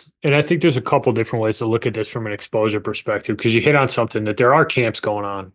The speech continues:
right? Huge to understand that no Division One school is leaving campus.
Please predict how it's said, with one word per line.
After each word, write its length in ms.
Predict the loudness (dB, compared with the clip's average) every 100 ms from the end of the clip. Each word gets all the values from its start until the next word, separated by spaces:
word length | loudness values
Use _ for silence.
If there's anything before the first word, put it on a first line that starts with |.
| -2
right? 260 | 0 0 -8 _ _ _ _ _ _ _ _ _ _ _ _ _ -6
Huge 460 | 4 8 8 8
to 120 | 4
understand 580 | 4 4 2 2 2 2
that 160 | -2 -6 _ -2
no 280 | 4 6 6
Division 320 | 6 4 2
One 160 | -2
school 280 | -2 2 2
is 100 | 2
leaving 320 | -2 -4 -6
campus. 600 | -10 -10 -10 -14 -16 -18